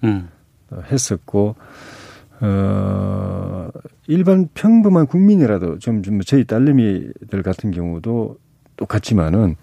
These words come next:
Speaker 2: 그런데 하물며 이제 지도자 책임 있는 사람이면은 이 문제에 대해서 명확한 자기 인식, 정확한 역사 인식이 있어야 되고
Speaker 1: 네.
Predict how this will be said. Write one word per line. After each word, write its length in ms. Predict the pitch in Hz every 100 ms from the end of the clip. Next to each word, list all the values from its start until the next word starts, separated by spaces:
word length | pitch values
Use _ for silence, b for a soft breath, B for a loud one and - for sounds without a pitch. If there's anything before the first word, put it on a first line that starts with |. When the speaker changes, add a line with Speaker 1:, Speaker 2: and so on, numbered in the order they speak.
| B B B B B B B B -
Speaker 2:
그런데 540 | 120 104 92 90 82
하물며 380 | 82 120 123 113
이제 220 | 98 101
지도자 720 | 90 - 131 120 107 82 78 87
책임 320 | - 147 131
있는 180 | 101 101
사람이면은 760 | 101 90 87 82 85 117 98 _ b b b b
이 100 | 147
문제에 300 | 143 113 117
대해서 420 | 107 104 101 117 110
명확한 800 | 151 139 131 120 113 107 107 -
자기 300 | 107 98 101
인식, 440 | 95 - - 85 _ _
정확한 540 | - 95 107 - 107
역사 260 | 107 - 113
인식이 420 | 127 117 123 101
있어야 360 | 170 - 95
되고 400 | 80 80 104 98 -
Speaker 1:
네. 240 | 127 95